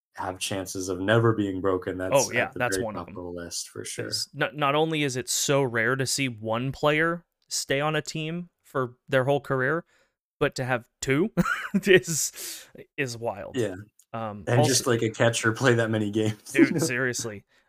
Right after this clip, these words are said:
Speaker 2: Um, also, just, you know, talking about how, you know, I don't really think that this season, despite it being pretty, you know, rough, how, how much I don't really think it affects it, the Hall of Fame argument as much. Um,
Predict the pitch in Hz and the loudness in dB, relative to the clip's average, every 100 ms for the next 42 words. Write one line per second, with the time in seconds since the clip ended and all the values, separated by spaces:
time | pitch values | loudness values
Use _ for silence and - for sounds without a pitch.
0 | - 120 120 117 143 127 147 131 156 - | -4 -2 -2 0 2 2 0 0 -2 -2
1 | - _ 139 110 110 - _ _ _ 139 | -8 _ -6 -6 -8 -16 _ _ _ 0
2 | 127 127 120 117 104 120 113 110 107 _ | 2 -2 -2 -2 -2 0 2 2 -2 _
3 | 104 110 101 90 - 117 - - 143 143 | -10 -8 -8 -12 -18 -20 -12 0 2 2
4 | 120 127 127 120 120 - - 120 117 - | 0 -2 -2 -2 -4 -4 -4 -2 -2 -2
5 | 123 117 123 113 - 117 117 113 117 110 | -2 -2 -4 -4 -2 -2 -2 -4 -8 -8
6 | 120 117 113 - _ 113 104 104 110 113 | -8 -8 -8 -18 _ -12 -10 -4 -4 -4
7 | - - - _ - 123 113 - 120 120 | -8 -20 -20 _ 0 0 0 -6 -6 -4
8 | 113 113 110 113 131 156 147 151 131 143 | -2 -2 -2 -4 -2 2 2 0 -2 -4
9 | 135 139 131 139 - - - 135 - 131 | 0 -2 2 0 0 -4 -6 -8 -6 -4
10 | 127 131 123 127 120 120 117 123 113 120 | 0 0 0 -2 -2 -2 -2 -2 -4 -4
11 | 110 120 117 - - - _ - 117 107 | -4 -4 -4 -8 -16 -20 _ -2 0 -2
12 | 107 | -6